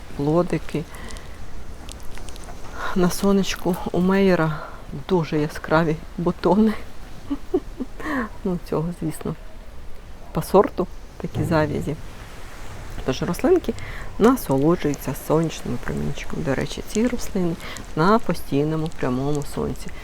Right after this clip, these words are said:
Ця черешенька, яка вже почала дозрівати, дивіться, як класно вже дозріває черешня. Вона їм не заважає і не дуже то їх притіняє. Тож сонце рослини виносять приспокійно. Ось які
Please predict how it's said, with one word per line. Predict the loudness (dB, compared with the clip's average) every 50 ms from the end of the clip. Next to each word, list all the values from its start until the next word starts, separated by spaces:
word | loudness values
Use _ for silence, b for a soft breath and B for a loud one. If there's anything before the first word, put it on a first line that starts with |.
| B B B 0
Ця | 2 4 4 4
черешенька, | 2 2 2 2 4 6 4 4 4 6 4 4 6 6 4 4
яка | 4 4 4 4
вже | 4 4 6 8 8 8
почала | 8 8 6 6 6 6 6 8 8 8
дозрівати, | 8 6 6 8 8 6 8 8 8 8 8 8 6 2 2 4 6
дивіться, | 6 6 6 6 6 4 4 2 2 4
як | 4 4 4 4
класно | 6 8 10 10 10 10 10 10 10 8 6
вже | 4 4 4 4 4
дозріває | 0 0 2 0 2 2 2 2 2 0 0 0
черешня. | 2 4 4 6 4 4 2 0 0 0 2 2 2 B B B B B B -4 -2 -4 -4 -4 B B B -2 0
Вона | 2 2 2 2 2 0
їм | 0 0 0 0 0 -2 -2 0
не | 2 2 2
заважає | 2 0 -2 -2 -2 0 0 0 2 2 0 -2 -2
і | 0 2 4
не | 4 4 2 0 0
дуже | -2 0 0 -2
то | -4 -2 -4 -4
їх | -4 -4 -4 -6 -8 -6 -2
притіняє. | 0 0 0 0 -2 0 0 2 2 0 -2 -4 -6 -8 B B B B B B B B B -8 -8
Тож | -8 -6 -6 -2
сонце | 0 2 2 0 0 -2 -2 -4 -4 -10 -10
рослини | -10 -8 -2 -2 0 0 0 -2 -6 -4 -2
виносять | -2 -2 -2 -4 -4 -6 -8 -10 -10 -10 -10 -8
приспокійно. | 2 2 2 2 2 -2 0 0 0 0 0 -2 -2 0 0 0 -2 -2 -4 -6 -8 B B B B B B B -6 -4
Ось | -4 -4 -4 -4
які | -4 -4 -4 -6